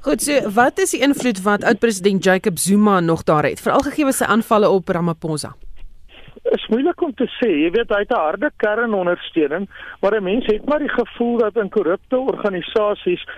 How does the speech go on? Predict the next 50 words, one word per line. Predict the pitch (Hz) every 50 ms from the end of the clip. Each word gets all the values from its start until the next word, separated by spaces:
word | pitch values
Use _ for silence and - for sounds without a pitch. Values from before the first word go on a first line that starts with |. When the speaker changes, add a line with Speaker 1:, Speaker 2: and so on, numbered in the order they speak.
| - -
Speaker 2:
soos | - - 185 -
wat | - 185
die | 175 185 190
A | 190 180 185
N | 185
C | - - 208 190 156
by | 165
uitstek | 160 175 180 - - - - 185 151 -
is, | 370 - 175 151 - - - - - - - -
ehm, | - - - 175 175 180 175 180 185 415 508 740 698
is | 508 196 -
dit | - 240 - 180
meer | 170 175 226 285 262
die | 277 226
gom | - - - 254 247 240 226
van | - - 226 202 180
mag | 156 147 156 196 196 - 175
en | - 214 180
die | 175 165
vrees | - - - 202 214 190 - -
van | 214 180
vervolging | - - 175 - - 240 262 220 - 214 185 160
wat | 156 160 -
mense | 160 160 170 156 - 196 170
bymekaar | 160 156 156 165 156 - 185 190 185 185
hou | 160 147 147 143 - - - -
as | - 170 165 - -
enige | - 180 196 - - 165
positiewe | - - 202 208 - - 233 - - 135 117 - - -
krag. | - - - - - - - - - - - - -
En | 320 196
die | 208 202
ding | 147 185 240 302 339
met | 320 - -
meneer | 240 208 196 175
Zuma | 127 127 175 202 220 220 196 185
is, | 202 185 175 -
ons | - 180 165 - -
sien | - 220 214
dit | 226 214
vir | - - 196
die | 180 156
Zondo-kommissie | 127 147 170 196 196 233 - - 165 139 139 139 - - 156
byvoorbeeld, | 139 143 139 131 - - 175 151 165 165 - - - - - -
daar's | - 185 196 202 -
geen | - - 226 254 320 320 294
laagtepunte | 214 160 165 196 - - - 208 180 - 185 175 165 - 214
en | 185 175
geen | - - 226 226 214 160 143
leuen | 151 180 165 127 127